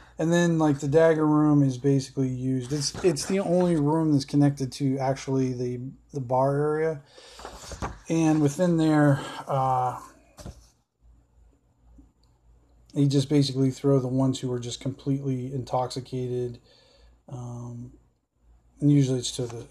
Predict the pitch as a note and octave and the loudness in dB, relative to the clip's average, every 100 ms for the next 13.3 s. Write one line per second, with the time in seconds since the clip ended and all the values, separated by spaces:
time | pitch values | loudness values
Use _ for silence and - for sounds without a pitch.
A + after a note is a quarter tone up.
0 | - - A#2+ A2+ A2+ A2+ A#2+ A#2+ - A#2 | -10 -8 -8 -10 -12 -12 -12 -10 -10 -12
1 | C3+ B2+ A#2+ - A#2+ A#2+ - - - - | -14 -16 -14 -10 -10 -10 -14 -20 -20 -20
2 | _ _ _ _ _ _ _ _ _ _ | _ _ _ _ _ _ _ _ _ _
3 | _ _ - F#3+ F3+ F#3+ E3 D#3 E3+ E3+ | _ _ 2 2 4 -4 -2 -2 0 2
4 | D3+ D#3+ D3 D#3 C#3+ D#3 D#3 D3+ C#3+ - | 2 0 0 -2 2 2 2 0 -4 -10
5 | - - C#3+ E3 D#3+ D3 D3 C#3 C#3 C#3 | -14 -10 -2 0 0 -2 -2 0 0 0
6 | C3 C3+ C3+ C3+ B2+ B2 C3 C3+ C3 C#3+ | 0 -2 -2 -2 -4 -2 2 2 2 0
7 | C#3+ D3 C3 B2 - - C#3 C#3 C#3 C#3 | -2 0 0 -2 -6 0 2 4 4 6
8 | C#3 C3+ - - - C#3 C#3 D3+ C3+ B2+ | 6 4 -2 -14 -2 0 2 2 0 0
9 | A#2+ - C3+ C3 B2+ B2+ C3+ C3 B2 B2 | -4 -4 -2 -2 -4 -4 -2 -2 -4 -6
10 | B2 B2+ _ - - - - - - - | -6 -8 _ -20 -20 -20 -20 -20 -12 -8
11 | - - - - - - - - C#3 C3+ | -6 -8 -10 -12 -10 -12 -12 -6 0 0
12 | B2+ B2 B2+ B2 A#2+ B2 A#2+ - B2+ A#2+ | 0 -2 -2 -2 -4 -8 -8 -8 -6 -6
13 | A#2 A#2+ | -6 -10